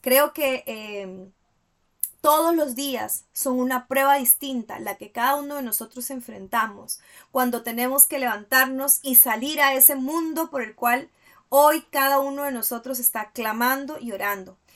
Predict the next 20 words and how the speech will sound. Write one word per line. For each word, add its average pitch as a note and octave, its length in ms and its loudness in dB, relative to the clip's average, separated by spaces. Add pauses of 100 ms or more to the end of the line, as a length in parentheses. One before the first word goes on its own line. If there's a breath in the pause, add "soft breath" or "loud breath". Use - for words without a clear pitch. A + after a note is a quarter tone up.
(160 loud breath)
Orando A#3 360 -2
por A#3 160 -8
nuestra A3 280 -6
familia, C4 580 -6
orando A3+ 340 -6
por A3+ 140 -10
nuestra A3 260 -4
salud, B3+ 540 -2
orando A#3 380 -6
por A#3 100 -16
nuestro G#3 240 -8
trabajo, C4 600 2
orando A3+ 360 -8
por B3 100 -12
nuestras G#3+ 300 -10
familias B3+ 640 -6
alrededor, G3+ 640 -4
por B3+ 80 -14
nuestras G#3+ 300 -10
amistades, B3+ 840 2